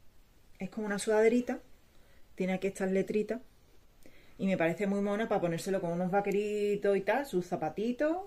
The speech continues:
Y que vaya el niño cómodo. Porque ya está teniendo una edad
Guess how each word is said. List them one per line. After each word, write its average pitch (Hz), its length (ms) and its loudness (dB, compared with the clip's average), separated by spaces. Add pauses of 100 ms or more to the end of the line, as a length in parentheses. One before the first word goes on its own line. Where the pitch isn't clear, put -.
(320)
Y 185 120 2
que 180 100 0
vaya 180 240 2
el 180 40 0
niño 160 320 -4
cómodo. 269 460 4 (460)
Porque 202 340 6
ya 247 320 6
está 277 220 0
teniendo 247 340 8
una 233 160 4
edad 247 280 2